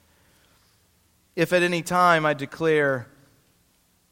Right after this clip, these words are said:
concerning a nation or a kingdom that I will pluck up and break down and destroy it, and if that nation concerning which I have spoken turns from its evil,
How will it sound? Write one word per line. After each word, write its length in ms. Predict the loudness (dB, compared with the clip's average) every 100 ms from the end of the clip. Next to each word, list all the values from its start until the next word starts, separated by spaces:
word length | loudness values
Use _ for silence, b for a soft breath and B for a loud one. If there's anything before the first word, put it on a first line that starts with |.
| _ _ _
concerning 480 | -14 -2 0 0 -2
a 60 |
nation 480 | -2 -2 -4 -6 -4
or 100 | -6
a 40 |
kingdom 360 | -6 -6 -6 -2
that 100 | 2
I 80 | 2
will 160 | 0
pluck 380 | -8 0 0 2
up 260 | 2 2 0
and 160 | -8
break 260 | -6 -6 -4
down 200 | -8 -6
and 120 | -8
destroy 500 | -12 -14 -10 -4 -4
it, 120 | -4
and 160 | -6 -8
if 180 | -8 -12 b b
that 180 | 2 2
nation 420 | 0 -4 -6 -10
concerning 460 | -12 -8 -4 -4 -4
which 160 | -4 -4
I 80 |
have 120 | -4 -6
spoken 400 | -8 -8 -8 -12
turns 380 | -2 -2 -2
from 160 | -6 -8
its 180 | -10 -12
evil, 380 | -12 -10 -14